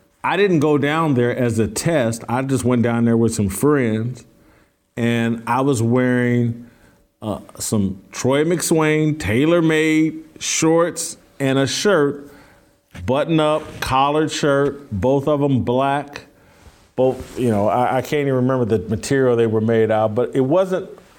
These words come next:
it was just all black. It wasn't flamboyant. It wasn't anything. It's in the summer. Other people there are wearing shorts. This is a shirt with a collar, buttoned up. It's just, and they denied me. And, uh,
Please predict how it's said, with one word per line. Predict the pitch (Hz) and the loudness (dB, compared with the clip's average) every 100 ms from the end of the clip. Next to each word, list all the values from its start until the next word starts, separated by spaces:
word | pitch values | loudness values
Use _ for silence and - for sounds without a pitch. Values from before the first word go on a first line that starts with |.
| - | -2
it | 151 | 0
was | 143 | 0
just | 151 156 | 0 2
all | 156 156 | 2 2
black. | 135 139 123 101 | 2 0 0 0
It | |
wasn't | 123 147 143 | 0 0 0
flamboyant. | 139 143 135 120 139 139 135 | -2 -2 0 2 2 2 0
It | 120 | 2
wasn't | 135 131 131 | 0 0 0
anything. | 139 139 - 135 131 127 - - - - | 0 0 0 0 0 -2 -8 -20 -18 -10
It's | 110 131 | -4 0
in | 131 | 2
the | 120 | 2
summer. | - 139 139 135 139 147 - 123 | 0 -2 0 -2 -4 -8 -4 0
Other | 123 131 | 0 0
people | 147 135 131 | 0 0 0
there | 127 127 127 131 127 | 2 4 4 2 2
are | 117 113 104 - - - _ _ _ - | 0 0 -2 -8 -20 -20 _ _ _ -4
wearing | 110 123 127 123 | 0 2 2 0
shorts. | - 131 127 127 127 - - - - - | 0 2 2 2 -2 -12 -16 -20 -18 -6
This | 104 113 | -2 -2
is | 113 107 | 0 -2
a | |
shirt | - 139 135 127 | -2 0 0 0
with | 123 110 | -2 -2
a | |
collar, | - - 131 135 135 131 127 | -4 -2 2 2 2 2 0
buttoned | 98 123 131 131 123 | 0 -2 0 0 2
up. | 127 127 - 123 | 0 -2 -6 -8
It's | - | -2
just, | 143 - - - - - - - | -2 -4 -14 -20 -20 -20 -16 -6
and | 131 | 0
they | 151 | 0
denied | 151 160 170 165 104 | 0 0 0 0 -2
me. | 82 - _ _ - | -8 -14 _ _ -8
And, | 127 123 123 120 120 - | -2 0 0 0 -4 -4
uh, | 123 117 113 107 107 | 0 4 4 4 2